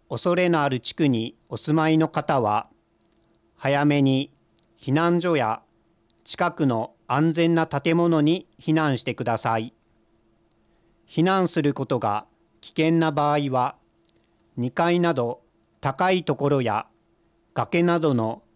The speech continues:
危険なところから離れた場所で身の安全を確保してください。それぞれの地区の避難所は、大和地区は春日公民館、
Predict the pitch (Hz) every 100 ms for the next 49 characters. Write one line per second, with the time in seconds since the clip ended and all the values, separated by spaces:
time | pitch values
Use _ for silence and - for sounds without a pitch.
0 | _ _ _ - 175 175 175 170 170 156
1 | 180 175 123 110 107 - _ _ _ 139
2 | 180 185 - 127 120 139 113 117 - _
3 | _ _ _ _ _ _ 127 143 151 165
4 | _ 131 156 165 170 165 170 196 - 156
5 | 156 170 156 - 123 127 120 117 113 117
6 | _ _ _ _ _ _ _ _ _ _
7 | _ _ _ _ - 151 185 190 185 175
8 | 147 123 - 143 127 104 127 123 131 127
9 | 120 113 - _ _ _ _ _ _ _
10 | 135 165 170 185 - - 147 110 107 -
11 | _ _ - 123 - 160 156 170 160 160
12 | 160 151 - 107 107